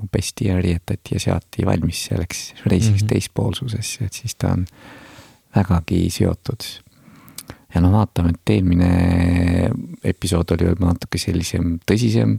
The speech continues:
Speaker 1: tuvedam, et siis äkki tänane saun, loodame, et tuleb natukese rõõmsam siis, eh, ka oma olemuselt.
Speaker 2: Just.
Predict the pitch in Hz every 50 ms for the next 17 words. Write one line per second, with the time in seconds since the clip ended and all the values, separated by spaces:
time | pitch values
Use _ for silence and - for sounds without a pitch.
0 | - - - 113 110 107 104 104 101 92 92 95 98 - - - - - - 101
1 | - - 98 98 101 98 92 90 87 87 90 - 107 101 98 90 90 87 87 87
2 | - - - - - - - - - - 95 107 113 - 87 82 85 85 85 -
3 | _ - 104 98 90 87 92 92 95 - 92 - - - 107 104 104 95 85 82
4 | - - - 117 - - - - - - - 139 120 117 113 123 123 117 - -
5 | 95 90 87 82 85 85 - - 87 85 82 82 82 - - - - - - -
6 | - - - _ _ _ - 240 147 113 107 - - -